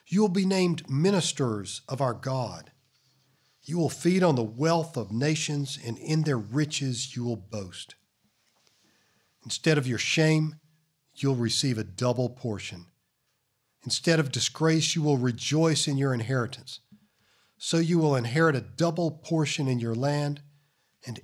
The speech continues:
everlasting joy will be yours. For I, the Lord, love justice.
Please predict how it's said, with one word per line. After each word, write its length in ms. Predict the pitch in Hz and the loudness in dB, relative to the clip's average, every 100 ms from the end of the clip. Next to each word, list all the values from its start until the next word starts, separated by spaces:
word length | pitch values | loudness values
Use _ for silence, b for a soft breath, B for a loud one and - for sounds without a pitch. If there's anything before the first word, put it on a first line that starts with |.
| - | -6
everlasting 720 | 160 151 147 139 - 135 104 | -2 0 2 0 -2 -4 -4
joy 380 | - 131 127 123 | -4 -2 0 0
will 160 | 120 | -2
be 140 | 113 120 | -4 -6
yours. 560 | 101 95 85 78 - _ _ _ _ _ _ _ _ _ _ _ _ _ _ _ _ _ | -6 -10 -14 -20 -20 _ _ _ _ _ _ _ _ _ _ _ _ _ _ _ _ _
For 120 | - - | -16 0
I, 300 | 147 165 170 | 2 4 4
the 100 | 160 | 2
Lord, 600 | 139 139 143 113 95 - _ _ _ _ _ _ 95 | 2 0 0 -2 -4 -12 _ _ _ _ _ _ -18
love 800 | 98 147 131 98 90 87 87 - _ _ | -4 2 2 0 -4 -10 -16 -20 _ _
justice. 800 | - 110 87 - - - - - | -6 -6 -6 -8 -10 -12 -12 -14